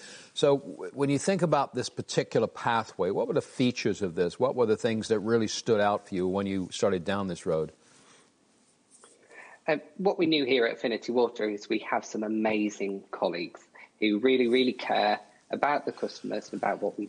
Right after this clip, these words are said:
Speaker 2: do. The, the first feature we started was to look internally. So we started to build capability. And the capability that we build differed depending upon the role that our colleagues,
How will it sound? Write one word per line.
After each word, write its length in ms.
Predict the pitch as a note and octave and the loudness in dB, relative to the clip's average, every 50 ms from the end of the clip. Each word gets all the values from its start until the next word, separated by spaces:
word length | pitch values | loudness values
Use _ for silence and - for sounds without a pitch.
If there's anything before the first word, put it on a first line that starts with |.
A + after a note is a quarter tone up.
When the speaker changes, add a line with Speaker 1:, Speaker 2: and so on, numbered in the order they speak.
| - | -6
Speaker 2:
do. 280 | - - G#2 G2+ G2 G2+ - - - - - - - _ _ _ | -4 -2 0 0 -2 -4 -8 -12 -20 -20 -20 -20 -20 _ _ _
The, 180 | - A#2+ A#2 - - | 2 2 2 4 2
the 280 | C3 B2 B2+ C3+ C3+ - - _ - _ | 0 2 2 0 0 -4 -12 _ -6 _
first 280 | - E3+ E3+ E3 - - | 2 2 2 0 -2 -6
feature 300 | - B2 A2 - - A#2 | -8 -8 -6 -6 -6 -6
we 100 | G#2+ G#2+ | -6 -6
started 540 | - - - A2 G#2 G#2 - - G#2 - - | -6 -2 -2 -2 -2 -2 -6 -12 -12 -8 -6
was 200 | G#2+ G2+ - - | -6 -8 -8 -8
to 120 | - - | -6 -2
look 220 | A2+ A2 G2+ - | -2 -2 -4 -4
internally. 560 | - A2 G2+ - - G#2+ G#2+ G#2 G2+ G2+ G2 - - _ _ | -8 -8 -8 -6 -4 -4 -2 -2 -2 -2 -2 -6 -8 _ _
So 180 | - - A#2+ | -2 0 2
we 120 | A2+ A#2 A2+ | 2 2 0
started 520 | - - - C#3+ C3 B2+ - - A#2+ - - | -2 0 0 0 0 0 -2 -6 -10 -6 -6
to 80 | A#2+ | -8
build 540 | G#2+ - B2 A2+ A2 A2 G#2+ G#2+ G2+ G2 - _ _ | -2 2 2 2 4 2 2 0 -2 -4 -8 _ _
capability. 960 | - - - A2+ G#2 - - G#2 - - G#2 G2+ G2 - - - G2+ G2 G#2 - - - - - - - _ - _ | -4 -2 -2 -2 -2 -2 -8 -6 -2 -2 0 0 -2 -4 -6 -6 -4 -4 -4 -6 -14 -20 -20 -20 -20 -20 _ -12 _
And 100 | - C3 | 0 0
the 60 | B2+ | 2
capability 760 | - E3+ F3 E3+ F3 F3+ D#3 F3 E3+ D3+ C#3 - - C#3 B2 | 2 2 0 0 0 -2 2 2 2 2 2 0 0 -2 2
that 200 | A2 C3 A#2+ - | 2 2 0 2
we 100 | - A#2 | 0 -2
build 460 | A2 - - C3 B2 A2+ G#2+ G#2 - - | 0 2 2 4 4 4 2 0 -2 -2
differed 420 | D3+ C#3 - - A2+ G#2+ G#2 - | -2 -2 0 0 0 0 0 -2
depending 400 | - G#2 - - A#2+ A2+ A2 A2 | -12 -10 -4 -2 0 2 2 0
upon 260 | A2 - - A#2 A2+ | -2 -2 -2 -2 0
the 80 | A2 G#2+ | 0 2
role 260 | G#2+ A#2+ A#2 A#2 A2+ A2 | 4 4 4 4 2 2
that 260 | - G#2 - - - | 0 0 0 -2 -4
our 180 | - G#2+ G#2+ | -4 -2 -4
colleagues, 640 | G2+ - - A#2 G#2 G2+ G2+ G2+ F#2+ - - - - | -4 -2 -2 -2 0 0 0 -2 -2 -4 -10 -16 -16